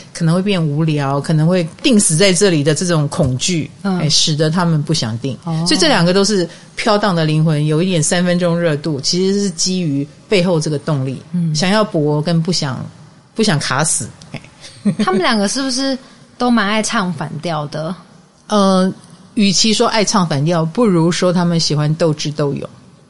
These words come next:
Speaker 2: 哈，好让人生气哦。
Speaker 1: 硬脆硬挤。
Speaker 2: <laughs> 对。
Speaker 1: 对，然后找个难题给自己，
Speaker 2: 嗯。
Speaker 1: 哎，这一类的。哎，我唱一个反调，然后你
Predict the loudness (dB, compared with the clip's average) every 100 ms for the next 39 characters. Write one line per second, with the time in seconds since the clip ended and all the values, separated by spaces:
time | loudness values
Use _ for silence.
0 | _ -8 -4 -2 0 0 2 2 2 2
1 | 0 0 -2 -2 -4 2 2 4 2 2
2 | 2 0 -2 -4 -2 -2 -2 0 2 4
3 | 4 4 4 0 0 0 2 4 2 2
4 | 0 2 4 4 2 2 0 0 -2 0
5 | 0 2 0 0 0 2 4 4 0 -2
6 | -4 -12 -16 -18 -4 -2 -2 -4 -2 0
7 | 2 2 2 2 2 0 0 2 2 2
8 | 2 2 2 2 0 -2